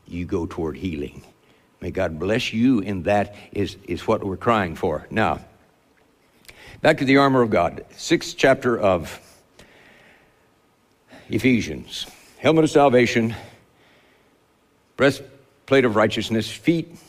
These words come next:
shod with the preparation of the gospel of peace, belt of truth holds the whole thing together.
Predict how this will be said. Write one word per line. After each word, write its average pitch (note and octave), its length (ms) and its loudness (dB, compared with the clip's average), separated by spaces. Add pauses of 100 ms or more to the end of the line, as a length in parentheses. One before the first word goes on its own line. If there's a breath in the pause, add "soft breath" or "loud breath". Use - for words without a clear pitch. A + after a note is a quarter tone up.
(540 soft breath)
shod B2+ 220 2
with A2+ 100 0
the G2+ 60 -8
preparation B2 480 2
of - 20 -4
the G#2 120 0
gospel A2 280 0
of G2+ 80 -8
peace, F2+ 340 -6 (840 soft breath)
belt D#3+ 520 2 (120)
of - 160 -4
truth A#2+ 380 0
holds A#2+ 260 0
the G2+ 60 -2
whole C3 220 2
thing B2+ 160 0
together. G2+ 400 -2